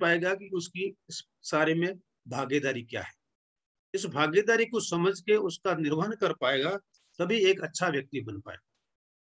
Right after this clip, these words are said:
तो एनईपी ने सबसे पहले जो कहा कि ऐसा व्यक्ति का निर्माण हो जो संपूर्ण सृष्टि में उसकी क्या भागीदारी बनती है,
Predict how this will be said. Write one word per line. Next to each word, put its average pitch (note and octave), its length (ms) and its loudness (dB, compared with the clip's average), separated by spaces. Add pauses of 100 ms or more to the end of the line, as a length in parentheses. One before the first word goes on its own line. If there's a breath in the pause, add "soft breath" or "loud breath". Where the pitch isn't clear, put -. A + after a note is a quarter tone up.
(360)
तो F#3+ 60 4
एनईपी G#3+ 420 2
ने A3 160 6
सबसे A3+ 520 0
पहले G3 260 4
जो E3+ 120 2
कहा E3+ 240 2
कि E3+ 220 -6
ऐसा F3 160 -2
व्यक्ति C#3+ 380 -4
का F3 120 0
निर्माण C3+ 400 -4
हो G3 300 -2 (320)
जो F#3+ 140 4
संपूर्ण G3 640 2
सृष्टि E3+ 440 0
में F3 200 2
उसकी F#3 220 -2
क्या E3 260 0
भागीदारी D#3+ 500 -2
बनती C3+ 360 -8
है, F3 180 -2